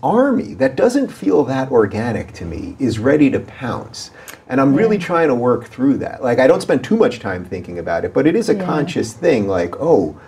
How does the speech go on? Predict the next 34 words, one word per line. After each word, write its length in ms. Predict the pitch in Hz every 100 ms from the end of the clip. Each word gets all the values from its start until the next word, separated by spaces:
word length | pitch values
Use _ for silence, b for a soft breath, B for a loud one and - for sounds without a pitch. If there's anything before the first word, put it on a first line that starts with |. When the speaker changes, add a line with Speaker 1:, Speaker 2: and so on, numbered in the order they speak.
| B B B _ -
Speaker 1:
there's 240 | 113 107
gonna 200 | 110 117
be 120 | 107 123
this 220 | 113 -
group 320 | - 165 147
of 80 | 127
people 340 | - 175 113 101
that 120 | 110
no 140 | 107
matter 280 | 110 117 107
what 320 | 98 123 139
I 220 | 135 110
do," 320 | 101 151 202 113
and 100 | 107
really 280 | 208 196
what 180 | 120 110
they're 140 | 101 95
trying 340 | 92 90 90
to 60 | 85
do 80 | 92
is 120 | -
chill 360 | - - 95
everybody 540 | 87 80 82 82 82 117
out 280 | 127 107 -
so 80 | 95
that 200 | - 107
you'll 160 | 98
only 220 | 95 87
talk 280 | 85 85 82
about 220 | 85 80
what 140 | 80 82
they're 160 | 143
comfortable 380 | - - - - -
with. 160 | -